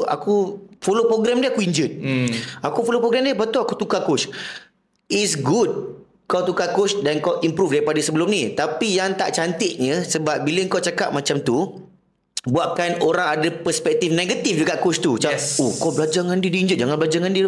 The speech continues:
Speaker 1: Tapi point aku, apa yang sebenarnya student kena faham before dia nak jumpa coach? Dia nak kena tahu apa tu? Apa yang mungkin kau boleh kau kongsi kan?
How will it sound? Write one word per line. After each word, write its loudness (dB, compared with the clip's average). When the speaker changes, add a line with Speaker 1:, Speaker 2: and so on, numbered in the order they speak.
Speaker 1:
Tapi 0
point 0
aku, 2
apa 0
yang 2
sebenarnya 2
student 2
kena 2
faham 0
before 2
dia 2
nak 2
jumpa 2
coach? 2
Dia 0
nak -2
kena 0
tahu 0
apa 0
tu? 2
Apa 2
yang 2
mungkin -2
kau 0
boleh 2
kau 2
kongsi 0
kan? 0